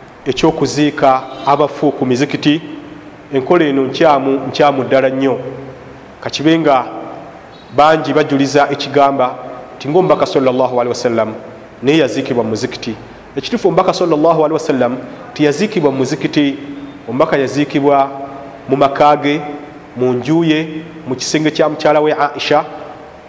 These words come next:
nga kituukirizibwa ekyo kye yagamba nti buli nabbi yenna w'afiiridde waziikibwa sallallahu alaihi wasallam. Naye olw'okuba we yafiira we yaziikibwa.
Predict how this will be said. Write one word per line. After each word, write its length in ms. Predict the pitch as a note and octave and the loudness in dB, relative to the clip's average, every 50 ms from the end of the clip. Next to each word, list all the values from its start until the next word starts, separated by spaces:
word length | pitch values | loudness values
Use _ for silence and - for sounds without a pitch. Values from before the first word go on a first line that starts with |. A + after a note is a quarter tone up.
| - - - - - | -20 -20 -16 -6 -2
nga 80 | C3 C#3+ | -2 0
kituukirizibwa 640 | - A#3 - G#3 F3+ F#3 F#3+ E3+ E3+ D#3+ F3 F3+ | 0 2 2 2 2 2 0 0 2 4 4 4
ekyo 140 | E3+ - D3 | 4 2 0
kye 140 | - - C#3+ | 0 2 2
yagamba 500 | C#3 C3+ D3 D#3+ D3+ C#3 C3 C3 C3+ C3+ - - - | 2 4 4 4 4 4 2 0 0 0 -4 -10 -12
nti 120 | - - C3 | -8 -4 -2
buli 140 | C3 B2+ | 0 2
nabbi 320 | C3 D3 E3 D#3 D3+ E3 D3+ | 2 2 0 0 0 0 0
yenna 180 | C#3+ C3+ C#3+ | 2 2 2
w'afiiridde 720 | C#3 C3+ C3 B2+ B2+ C3+ C3+ B2+ B2+ B2 A#2+ B2 C#3 D#3 E3 - - - - - - - | 2 2 2 0 -2 -2 -4 -2 -2 -2 0 0 -2 -2 -2 -4 -14 -16 -18 -16 -8 -2
waziikibwa 720 | B2 A2+ A2 G#2 G2 A#2 B2+ B2 - B2 G#2+ G#2+ G#2+ G2 - - - - - - - - | 0 0 0 -2 -4 -6 -6 -4 -4 -4 0 0 0 0 0 -4 -16 -18 -18 -20 -20 -18
sallallahu 640 | - - - C#3 C3 B2+ A#2+ B2 C3 B2+ B2 B2 | -6 -4 -2 0 0 0 2 2 2 2 2 0
alaihi 380 | A2+ G#2+ A#2+ B2+ C3 B2+ B2+ C3 C3+ C#3 C3 B2+ B2+ A2+ | 0 0 0 -2 -2 -2 -2 -2 -4 -6 -8 -10 -10 -10
wasallam. 380 | A2+ - - B2 A2 G2 F2 D#2+ - - - - - - - - - - | -6 -4 -2 -2 0 -2 -4 -6 -12 -16 -18 -20 -20 -20 -20 -20 -14 -2
Naye 120 | B2+ D3+ F#3 | 2 4 6
olw'okuba 240 | G3 F#3+ F#3 F#3 F3 | 6 6 6 4 4
we 120 | E3+ D#3+ | 4 4
yafiira 340 | D3+ C3+ - E3+ F3+ E3 D3 | 2 0 0 0 2 2 2
we 120 | C3 B2+ | 2 2
yaziikibwa. 520 | A#2+ A2+ - B2+ C3 B2+ - - - - | 0 0 0 -2 -4 -4 -4 -8 -8 -8